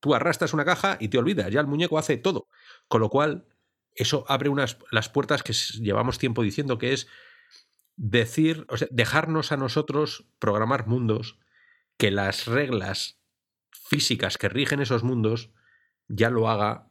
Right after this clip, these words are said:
el propio motor. Esto es ya es de, de hace mucho tiempo, el tener que instalarse un Unreal Unity y tener que estar continuamente diciendo, "Ahora quiero girar, vale, entonces girar es el coseno de tal, entonces tengo que hacer el, el blueprint o tengo que hacer el no sé qué".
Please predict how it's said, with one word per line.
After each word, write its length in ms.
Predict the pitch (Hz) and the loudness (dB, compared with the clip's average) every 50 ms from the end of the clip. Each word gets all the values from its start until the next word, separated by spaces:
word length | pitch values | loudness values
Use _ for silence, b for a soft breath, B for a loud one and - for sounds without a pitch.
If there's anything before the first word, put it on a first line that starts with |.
| _ _ | _ _
el 320 | - - 110 98 92 90 - | -4 -2 -2 0 0 -2 -2
propio 320 | - - 117 - 104 98 | -2 -2 -2 0 -2 -2
motor. 460 | 90 92 85 - 98 87 - - _ _ _ _ _ _ _ _ _ _ - - | -2 -4 -4 -4 -6 -6 -8 -10 _ _ _ _ _ _ _ _ _ _ -14 -10
Esto 180 | - - - | -4 -2 -2
es 80 | 113 117 | 0 2
ya 180 | 117 120 120 127 | 2 0 0 0
es 120 | 120 113 | -2 -2
de, 200 | 127 123 120 120 120 | -2 -2 -2 -2 -2
de 100 | 123 123 | -2 -2
hace 160 | 123 120 - | 0 0 0
mucho 360 | 117 113 117 113 - - 95 - | 2 2 2 2 0 -2 -4 -4
tiempo, 300 | - 92 82 78 - 85 | -4 -6 -6 -6 -8 -8
el 100 | 80 - | -6 -4
tener 180 | 95 95 95 | -4 -4 -2
que 80 | 92 104 | -2 -4
instalarse 400 | 101 - 104 95 101 98 - 104 | -4 -2 -2 -2 -2 -2 -2 -4
un 80 | 95 | -6
Unreal 380 | 90 - 104 101 95 92 90 - B B B B B B B | -4 -2 -2 -2 0 -2 -4 -6 B B B B B B B
Unity 580 | 92 90 110 120 117 131 131 - 156 170 175 B B B B | 0 2 2 2 2 0 0 -2 -2 -2 -4 B B B B
y 100 | B 101 | B -4
tener 200 | 85 95 98 117 | -2 0 -2 0
que 60 | 110 - | 0 -2
estar 240 | 113 - 123 - | -2 -2 -2 -2
continuamente 560 | 117 113 101 95 117 113 107 95 113 123 120 135 | -2 -2 -2 0 0 0 2 0 0 -2 0 -2
diciendo, 360 | 107 - 104 95 90 90 - | -2 0 -2 -2 -4 -4 -2
"Ahora 320 | - 107 107 120 127 120 - | 0 0 0 0 -2 -2 -4
quiero 160 | 127 135 120 | -4 -4 -4
girar, 380 | - - 92 85 87 85 - - | -4 -2 0 0 0 -2 -2 -6
vale, 160 | 92 90 82 | -10 -10 -8
entonces 260 | 82 - 113 107 - | -6 -4 -2 -2 -2
girar 240 | - 101 92 92 90 | -2 -2 -2 -2 -4
es 120 | 90 - - | -4 -6 -6
el 80 | - | -8
coseno 400 | - - 107 - 139 143 143 147 | -8 -4 0 0 0 0 0 -4
de 140 | 135 113 104 | -4 -4 -4
tal, 240 | - 135 123 135 131 | -4 -4 -4 -4 -4
entonces 280 | 123 104 - 107 110 - | -6 -4 -4 -6 -4 -4
tengo 180 | - 101 104 - | -4 -4 -4 -6
que 80 | 98 | -6
hacer 200 | - - 113 - | -4 -2 -2 -2
el, 240 | 104 92 - 95 - B B B B B | -2 -4 -6 -8 -10 B B B B B
el 120 | - 92 | -6 -6
blueprint 500 | 82 92 90 85 - - 160 180 175 160 | -4 -4 -4 -2 0 2 2 2 2 0
o 60 | 127 | 0
tengo 200 | 95 107 101 101 | -2 -2 -4 -4
que 80 | 95 95 | -4 -6
hacer 220 | - - - 92 | -6 -4 -4 -2
el 180 | 92 92 90 95 | 0 -2 -2 -2
no 120 | 92 90 | -4 -6
sé 120 | - - - | -6 -6 -4
qué". 220 | - 151 165 156 | -2 -2 -2 -4